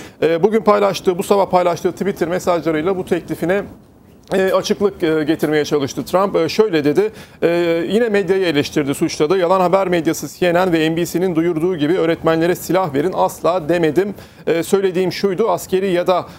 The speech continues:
e, özel eğitim, e, deneyimine sahip silah kullanabilen öğretmenlere gizli silah taşıma izni verilmesi olasılığına,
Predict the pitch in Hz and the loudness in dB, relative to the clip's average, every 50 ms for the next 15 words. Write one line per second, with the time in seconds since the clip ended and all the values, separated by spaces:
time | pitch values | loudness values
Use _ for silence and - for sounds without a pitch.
0 | - - - - 170 185 180 - 180 175 151 151 202 202 190 175 175 170 - - | -20 -8 -4 -2 0 0 0 0 0 0 0 0 0 2 2 0 -2 -2 0 -2
1 | 202 180 143 156 160 147 160 175 175 170 170 170 170 170 175 165 - 175 156 151 | -2 0 0 0 0 2 2 2 2 2 2 2 2 2 0 0 2 2 2 2
2 | 175 185 - - - 156 196 208 202 - 180 165 165 160 147 151 151 147 151 170 | 2 -2 -4 -4 -2 0 0 0 -2 -2 -2 0 0 0 0 0 0 0 0 0
3 | 180 185 175 - - 165 160 156 147 156 190 180 156 160 156 170 202 - - 165 | 0 0 -2 0 0 0 0 2 0 0 0 0 -2 -2 -2 -4 -6 -4 -2 -2
4 | 185 208 190 - 185 175 - - 202 214 190 151 143 147 196 180 175 175 175 170 | 0 -2 -2 -2 -4 -4 -2 -2 0 0 0 0 -2 -2 -2 0 0 0 0 -2
5 | 170 175 175 165 - 170 180 190 185 165 - - 160 147 151 147 165 196 208 | -2 -4 -6 -4 -4 -2 0 0 -2 -2 -4 -4 -4 -2 -2 0 0 -2 -2